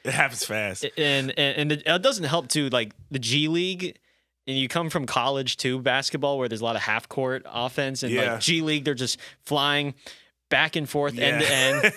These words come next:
Speaker 2: end.
Speaker 1: <laughs>
Speaker 2: You gotta, you're, you're talking to this guest of the, that's sponsoring the, the game for the day.
Speaker 1: Yeah, yeah.
Speaker 2: And it's just, I mean, it's, it's, it all happens so quickly, but you can't let that deter you. You really,
Speaker 1: Yeah.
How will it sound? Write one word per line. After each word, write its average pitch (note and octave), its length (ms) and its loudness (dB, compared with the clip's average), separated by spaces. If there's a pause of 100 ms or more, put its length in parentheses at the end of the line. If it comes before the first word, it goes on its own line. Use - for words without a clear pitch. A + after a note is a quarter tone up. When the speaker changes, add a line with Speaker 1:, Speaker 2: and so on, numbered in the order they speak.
Speaker 2:
end. D#3 140 2
Speaker 1:
<laughs> - 40 -16
Speaker 2:
You D3 100 4
gotta, D3 340 4 (120)
you're, D3 120 0
you're C#3+ 160 0
talking D#3+ 360 4
to D3+ 60 2
this D3+ 260 2
guest D3+ 480 2
of C#3+ 140 0
the, C#3 320 2
that's C3+ 180 0
sponsoring D3 640 0
the, C#3 200 0
the D3 80 0
game C#3+ 420 2
for D3+ 140 0
the C#3 80 -2
day. C#3+ 260 6
Speaker 1:
Yeah, D3 240 4
yeah. C3+ 340 2 (200)
Speaker 2:
And C#3+ 300 4
it's C3+ 140 0
just, - 320 0 (360)
I - 120 -6
mean, D#3+ 180 -2
it's, - 200 -2
it's, - 300 -2
it D3+ 180 0
all D3+ 140 2
happens D#3 360 -4
so E3+ 200 0
quickly, D#3+ 440 0
but D#3 580 0 (400)
you C#3 80 -8
can't E3 200 4
let D3+ 140 0
that C#3+ 140 4
deter E3 300 2
you. G#2 240 -4 (320)
You B2 160 -4
really, C#3 180 2
Speaker 1:
Yeah. A2+ 60 -4